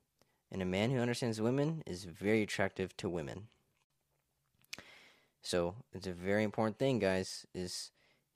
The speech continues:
once you kinda create that competition within the room, other girls are gonna wanna compete. They, they wanna get to you. And, uh, you set yourself up for success every single time.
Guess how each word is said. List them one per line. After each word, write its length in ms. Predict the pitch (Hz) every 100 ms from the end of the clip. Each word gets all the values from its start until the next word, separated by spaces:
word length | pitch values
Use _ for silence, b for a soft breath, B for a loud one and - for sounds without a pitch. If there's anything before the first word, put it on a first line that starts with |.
| - -
once 220 | 98 -
you 80 | 110
kinda 200 | 117 104
create 440 | - 120 113 -
that 160 | 101 -
competition 640 | 123 107 - 139 131 127
within 300 | 120 127 120
the 100 | 113
room, 400 | 113 151 196 202
other 220 | 110 131
girls 240 | 135 139 139
are 40 |
gonna 180 | 139 131
wanna 200 | 131 135
compete. 460 | 127 131 - - -
They, 300 | 95 98 101
they 180 | 98 101
wanna 220 | 113 120
get 200 | 117 147 -
to 120 | 92
you. 180 | 73 - _ _ _ _ - b b b b
And, 220 | - 90
uh, 40 | 92
you 160 | 90
set 180 | 92 101
yourself 300 | 104 - 113
up 140 | 107 -
for 120 | 110
success 460 | 120 123 120 120 - -
every 260 | 104 104 110
single 220 | 131 113
time. 400 | - 107 85